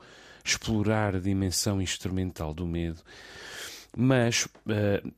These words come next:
é por isso, por exemplo, que nós gostamos dos filmes do,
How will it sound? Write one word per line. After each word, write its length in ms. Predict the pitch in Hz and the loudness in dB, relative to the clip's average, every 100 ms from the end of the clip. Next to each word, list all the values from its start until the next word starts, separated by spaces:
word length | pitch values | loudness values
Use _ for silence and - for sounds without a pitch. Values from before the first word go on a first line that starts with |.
| - | -4
é 80 | 123 | -4
por 180 | - 131 | 0 2
isso, 200 | 143 - | 2 2
por 100 | 156 | 2
exemplo, 280 | 143 147 143 | 4 2 0
que 60 | |
nós 180 | 151 151 | 0 0
gostamos 640 | - - 147 147 139 - - | -4 0 2 2 0 -4 -8
dos 260 | 135 135 - | -4 -2 0
filmes 440 | - 143 143 127 | 2 2 2 -2
do, 560 | 120 143 143 139 131 | 0 4 4 2 0